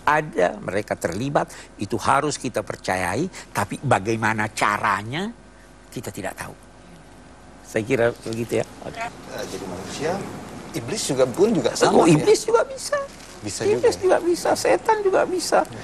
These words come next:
Speaker 1: Dia bisa-bisa datang pada Anda dalam bentuk orang yang Anda senangi.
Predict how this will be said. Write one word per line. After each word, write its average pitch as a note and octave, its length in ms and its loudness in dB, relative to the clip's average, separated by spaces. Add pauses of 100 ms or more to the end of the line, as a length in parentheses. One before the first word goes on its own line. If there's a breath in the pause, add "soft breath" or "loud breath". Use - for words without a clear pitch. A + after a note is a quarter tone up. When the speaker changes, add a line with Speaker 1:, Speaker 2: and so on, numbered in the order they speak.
(180 loud breath)
Speaker 1:
Dia D#3 220 6
bisa-bisa C3 580 4
datang D#3+ 640 2
pada F#2 480 0
Anda G2 420 -2 (280 loud breath)
dalam G2+ 480 2
bentuk G2 580 2
orang G#2+ 240 4 (140)
yang - 40 -6
Anda G2+ 200 -2
senangi. F4 500 -4